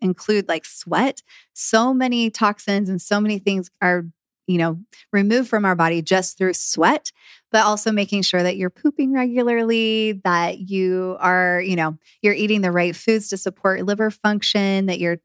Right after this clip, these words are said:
um, avoiding trying to overburdening your liver by, um, you know,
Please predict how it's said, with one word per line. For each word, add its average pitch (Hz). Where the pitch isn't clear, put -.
um, 170
avoiding 196
trying 180
to -
overburdening 208
your 220
liver 208
by, 190
um, 180
you 254
know, 190